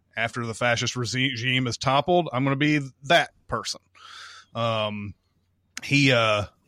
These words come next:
he, he goes in, he wants to become part of this fascist party. He wants to, uh, he wants to, uh, help them out in whatever way that they, that they deem, uh, fit.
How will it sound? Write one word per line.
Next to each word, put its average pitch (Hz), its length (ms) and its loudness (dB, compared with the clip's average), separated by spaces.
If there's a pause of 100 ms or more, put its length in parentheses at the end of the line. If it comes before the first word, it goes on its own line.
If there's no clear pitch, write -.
(140)
he, 143 320 -2
he 135 160 -2
goes 139 300 2
in, 131 180 2
he 131 100 0
wants 135 280 -4
to 135 100 -8
become 131 640 0 (560)
part 151 220 6
of 143 60 2
this 143 160 4
fascist 131 460 2
party. 143 520 4
He 117 140 -4
wants 127 300 -4
to, 117 760 -2
uh, 110 400 -6 (240)
he 117 100 -6
wants 127 300 -8
to, 110 340 -6
uh, 104 180 -6
help 139 260 -2
them 135 160 2
out 131 200 2
in 120 60 -6
whatever 104 340 -4
way 151 380 2 (480)
that 107 200 -6
they, 107 260 -2
that 104 200 -8
they 107 160 -4
deem, 104 600 -8
uh, 104 160 -6
fit. 170 320 2